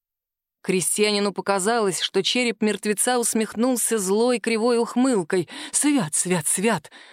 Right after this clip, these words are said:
забормотал Митяй и попробовал перекреститься, но рука не послушалась его и повисла, как плеть. В ту же секунду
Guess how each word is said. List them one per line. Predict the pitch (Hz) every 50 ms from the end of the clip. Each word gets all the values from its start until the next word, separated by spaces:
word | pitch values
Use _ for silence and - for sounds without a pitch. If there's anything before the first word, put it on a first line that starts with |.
| - -
забормотал | 160 151 175 160 175 185 180 185 190 190 - 202 196 190
Митяй | 185 190 190 - - 277 294 302 294
и | 269
попробовал | - 240 233 - - 269 302 269 262 277 285 277
перекреститься, | 247 294 285 294 - 302 320 302 - - - 208 175 - - - 190 165 - - - _ _ _ _ _ _ _ _ _
но | - 180 180 190 196
рука | 196 190 - - 226 214
не | 208 208 196
послушалась | - 202 202 - - 240 262 247 - - 175 160 160 156 -
его | - 160 151 156 156 139 143 _ _ _ _ _ _ _ _ _ _ _ _ _ _ -
и | 202 180
повисла, | - 190 185 180 175 170 156 - - 180 170
как | - 190 180 -
плеть. | - - 208 226 190 160 - - - _ _ _ _ _ _ _ _ _ _ _
В | - -
ту | - - 196 202
же | 180 190 190
секунду | - - 185 - - 220 247 233 208 170 156 139 135